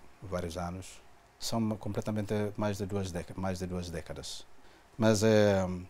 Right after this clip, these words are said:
eh, iniciou a sua reconstrução nacional, eh, a partir dos escombros,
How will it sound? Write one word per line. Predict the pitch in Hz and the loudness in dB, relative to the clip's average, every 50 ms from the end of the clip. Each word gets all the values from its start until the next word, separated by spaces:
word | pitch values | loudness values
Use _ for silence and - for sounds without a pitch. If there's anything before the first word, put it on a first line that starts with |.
| - - _ _ - - - - - _ _ _ _ | -16 -20 _ _ -20 -20 -20 -20 -20 _ _ _ _
eh, | - 117 104 98 95 95 95 - 98 | -4 -2 2 2 4 4 2 2 2
iniciou | 110 110 117 113 - - 135 127 | 2 4 4 4 4 2 2 2
a | 117 | 2
sua | - - 123 117 | 4 4 2 2
reconstrução | 113 107 - - 113 - - 104 101 - - 117 113 113 | 2 2 0 -2 -2 -2 -2 -4 -4 -2 0 0 2 2
nacional, | 113 110 104 - - 95 95 98 104 104 104 107 104 - - - - - _ _ - - - - - _ _ _ _ - | 2 0 -2 -2 -4 -4 -2 -2 -2 -2 -2 -4 -6 -10 -16 -20 -20 -20 _ _ -20 -20 -20 -20 -20 _ _ _ _ -8
eh, | 104 95 95 95 92 | -4 -2 -2 -2 -2
a | 90 | -2
partir | - - 95 - - 101 | -4 -4 -4 -2 -2 -2
dos | 92 90 90 90 | -2 -2 -2 -4
escombros, | 90 87 - - - 104 101 107 104 95 98 98 95 - - - | -4 -4 -6 -4 -4 -4 -2 -2 -4 -4 -6 -8 -8 -10 -12 -14